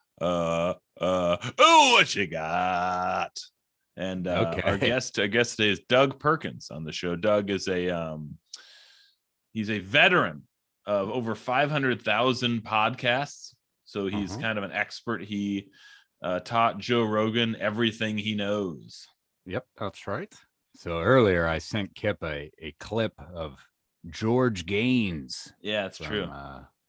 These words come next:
Speaker 2: Police Academy, and, uh, completely ignored by the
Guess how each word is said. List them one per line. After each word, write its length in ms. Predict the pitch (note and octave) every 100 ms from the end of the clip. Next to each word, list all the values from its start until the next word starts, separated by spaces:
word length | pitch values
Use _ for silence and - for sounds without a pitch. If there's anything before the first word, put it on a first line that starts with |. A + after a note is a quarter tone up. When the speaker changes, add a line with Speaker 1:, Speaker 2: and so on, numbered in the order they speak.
| _ _
Speaker 2:
Police 340 | F#2+ G#2+ -
Academy, 640 | F#2 E2+ D2+ D2+ D2 F2 G2+ _ _ _ _ _ _ _ _ _ _ _ _ _ _
and, 480 | E2+ E2 D#2+ D#2 D2
uh, 380 | D2+ D2 D2 D2 - _ _ _ -
completely 560 | A#2 - F3 F#3+ B2+ A2+
ignored 500 | F2+ G#2+ A2+ A2 G2
by 220 | G2 G2+
the 340 | G2+ F#2+ E2